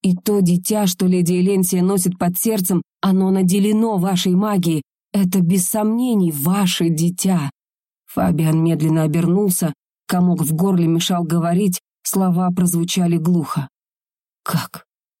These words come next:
Как такое вообще возможно?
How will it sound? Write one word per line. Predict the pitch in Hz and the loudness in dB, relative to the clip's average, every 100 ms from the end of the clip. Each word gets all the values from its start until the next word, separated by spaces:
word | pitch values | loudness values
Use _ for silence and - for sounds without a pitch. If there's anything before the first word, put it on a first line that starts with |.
| _ - | _ -8
Как | - 185 180 | -2 0 -2
такое | - 165 180 185 196 175 | -2 -2 -2 -2 0 0
вообще | 151 160 160 - - 180 | 0 0 -2 -4 -2 0
возможно? | 165 156 160 175 170 143 135 131 - | 0 0 0 0 -2 -6 -4 -4 -6